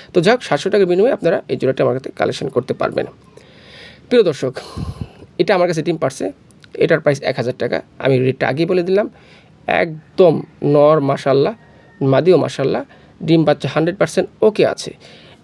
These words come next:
এটার, আহ, মাদিটার একটু পায়ে প্রবলেম আছে, মানে প্রবলেম বলতে কোনো আঙ্গুল কাটা না,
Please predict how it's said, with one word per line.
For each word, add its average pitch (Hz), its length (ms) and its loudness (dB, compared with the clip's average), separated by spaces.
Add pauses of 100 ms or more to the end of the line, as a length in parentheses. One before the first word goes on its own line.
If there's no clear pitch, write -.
(140)
এটার, 233 420 4
আহ, 135 440 2
মাদিটার 208 500 0
একটু 262 400 0
পায়ে 226 180 4
প্রবলেম 214 440 4
আছে, 226 320 -2 (180)
মানে 214 440 4
প্রবলেম 254 340 2
বলতে 254 380 0 (540)
কোনো 190 200 6
আঙ্গুল 185 400 2
কাটা 170 260 -2
না, 160 280 0